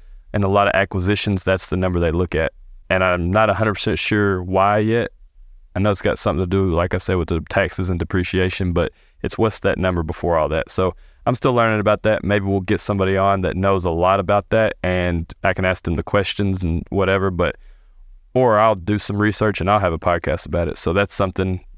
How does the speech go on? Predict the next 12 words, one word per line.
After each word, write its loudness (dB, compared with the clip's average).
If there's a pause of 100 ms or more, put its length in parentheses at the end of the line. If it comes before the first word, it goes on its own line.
(100)
ebitda, 0
ebitda, 2
however 2
you -2
say -2
it. -4 (720)
And 0
one 2
thing 0
I've -2
never 0
done 0